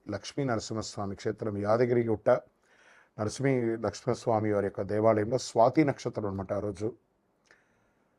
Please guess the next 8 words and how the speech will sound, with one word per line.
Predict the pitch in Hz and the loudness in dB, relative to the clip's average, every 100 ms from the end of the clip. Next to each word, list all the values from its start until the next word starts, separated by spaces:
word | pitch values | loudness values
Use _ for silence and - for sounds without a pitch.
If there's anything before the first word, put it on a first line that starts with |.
| _ - | _ -4
ఉభయ | 117 143 | 8 8
తెలుగు | 143 131 139 | 8 8 10
రాష్ట్రాల్లో | 139 127 143 131 131 | 10 10 6 8 6
ఉన్న | 127 | 6
వాళ్ళందరూ | 123 123 120 | 6 6 4
కూడా | 139 160 - 127 | 2 2 2 2
చాలా | 113 | 4
గొప్పగా | 113 110 139 151 | 2 2 6 6